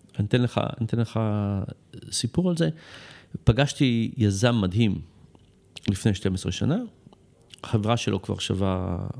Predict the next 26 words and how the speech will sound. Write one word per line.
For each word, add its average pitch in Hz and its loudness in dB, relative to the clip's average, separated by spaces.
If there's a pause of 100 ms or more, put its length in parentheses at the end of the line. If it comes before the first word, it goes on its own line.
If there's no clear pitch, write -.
(280)
הרבה 98 0
ביליונים, 123 -2
הוא, 104 -4
הוא 117 0
מבוגר 104 2 (120)
כבר, - -6
זה, 98 -6
הוא 78 -4 (720)
התחיל - -4
חברה 107 0
מאוד 104 0
מאוד 104 0
מצליחה. 95 -2 (800)
אמ, 123 2 (1700)
ו-, 139 0
והוא 151 6
אמר 202 2
לי, 240 2
"תשמע, 196 2
החברה 139 0
שלנו 165 2
מאוד 127 0
מצליחה, 131 -2
אנשים 202 -2
אבל 220 -4
כזה, 175 0